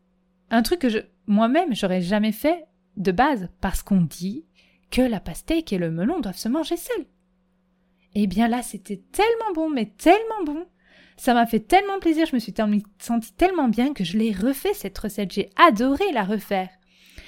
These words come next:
Et je me suis dit, mais oui, Laurine, c'est de nouveau, c'est ça. C'est au lieu de te connecter à ton mental, connecte-toi aussi à tes ressentis. Et je l'ai très, très bien digéré.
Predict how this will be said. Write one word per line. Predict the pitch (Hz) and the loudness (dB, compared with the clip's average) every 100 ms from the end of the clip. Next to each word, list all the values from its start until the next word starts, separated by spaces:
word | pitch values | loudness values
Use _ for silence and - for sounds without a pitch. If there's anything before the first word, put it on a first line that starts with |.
| - | -2
Et | 247 | 2
je | 226 | 4
me | 233 | 4
suis | 233 | 2
dit, | 233 | 0
mais | 254 233 | 2 2
oui, | 339 | 2
Laurine, | 330 226 226 | 0 2 0
c'est | 208 | -2
de | 190 | -2
nouveau, | 226 277 285 | -2 0 -2
c'est | 349 392 | 0 -2
ça. | - 254 262 - - - | 0 -2 -2 -12 -20 -20
C'est | - 254 - | -4 -2 4
au | 269 | 4
lieu | 254 330 | 6 4
de | 294 | 2
te | 233 | -2
connecter | 226 220 214 240 233 - | -2 -2 -2 -2 -4 -2
à | 180 | -6
ton | - 180 | -4 -6
mental, | 175 190 190 190 175 240 320 | -2 0 0 0 -2 -2 -4
connecte-toi | - 294 302 277 233 233 - | 0 0 0 -2 -4 -4 -4
aussi | 190 - | -8 -8
à | - 196 | -6 -4
tes | 202 | -4
ressentis. | 185 269 277 277 311 - | -4 -4 -4 -4 -4 -2
Et | |
je | 208 202 | -2 -2
l'ai | 196 | -6
très, | - - 339 339 339 | -10 -8 2 2 2
très | - 302 | 0 -2
bien | 262 330 | 0 0
digéré. | 302 294 294 320 | 0 0 2 0